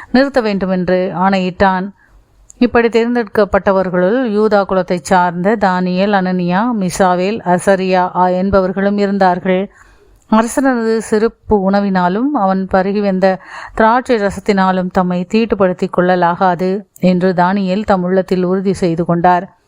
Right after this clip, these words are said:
அவ்வாறே தாம் தீட்டுப்படாதிருக்க அலுவலர் தலைவனிடம் அனுமதி கேட்டார். அலுவலர் தலைவன் தானியேலுக்கு பரிவும் இரக்கமும் காட்டுமாறு கடவுள் அருள்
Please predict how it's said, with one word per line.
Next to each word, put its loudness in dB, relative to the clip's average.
அவ்வாறே 0
தாம் -2
தீட்டுப்படாதிருக்க -2
அலுவலர் 0
தலைவனிடம் 0
அனுமதி -2
கேட்டார். 0
அலுவலர் 2
தலைவன் 0
தானியேலுக்கு -2
பரிவும் 0
இரக்கமும் 0
காட்டுமாறு 0
கடவுள் 0
அருள் -2